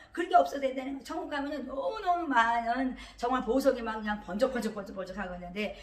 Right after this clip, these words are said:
우리가 그 하늘 나라, 천국을 사모하는 자가 된다면 우리가 얼마나 행복하게 살겠습니까? 그래서 하나님께서 오늘 말씀하시는 거예요. "종말에 너희가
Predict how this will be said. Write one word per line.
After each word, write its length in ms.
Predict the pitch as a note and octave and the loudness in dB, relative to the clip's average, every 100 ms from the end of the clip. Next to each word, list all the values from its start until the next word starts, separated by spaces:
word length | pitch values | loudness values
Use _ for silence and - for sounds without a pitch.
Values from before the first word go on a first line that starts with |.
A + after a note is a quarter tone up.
| - | -14
우리가 280 | D4 D4+ D4 | -2 0 0
그 180 | C4+ C#4 | 2 2
하늘 420 | D4 D#4+ D#4 A#3+ - - G3+ | 2 0 0 -2 -8 -10 -2
나라, 540 | A3+ B3+ B3 - - - | 4 6 6 4 -4 -10
천국을 440 | E4 F4 D#4+ D#4 | -6 -4 -2 -4
사모하는 440 | D4 E4 D#4 D4 C#4+ | 0 0 2 2 2
자가 200 | B3+ B3 | 0 2
된다면 360 | A#3 A#3 A#3+ | 0 0 -4
우리가 260 | A3+ G#3 G3+ | -2 -2 -2
얼마나 340 | F#3 A3 A3+ | 0 0 0
행복하게 400 | G#3+ B3 A#3+ A3 | -2 -2 -4 -4
살겠습니까? 720 | G#3 A#3 G#3 G3+ G3+ - C#4+ - - - | -4 -4 -4 -8 -10 -4 -4 -4 -14 -14
그래서 220 | - D#3+ | -10 -6
하나님께서 460 | G#3+ A3 G3 F#3+ G3 | -6 -6 -8 -8 -2
오늘 180 | G3+ A3+ | 0 2
말씀하시는 600 | G3 G3+ A3 F3+ F3+ E3+ | 0 -2 -4 -6 -8 -12
거예요. 220 | D#3 D3+ - - | -12 -12 -16 -2
"종말에 580 | - B3+ D4 D4 E4 D#4+ | 4 6 8 8 6 4
너희가 800 | A#3 A#3+ A3+ F#3 F3+ A3+ F#3 | 4 4 4 0 2 2 2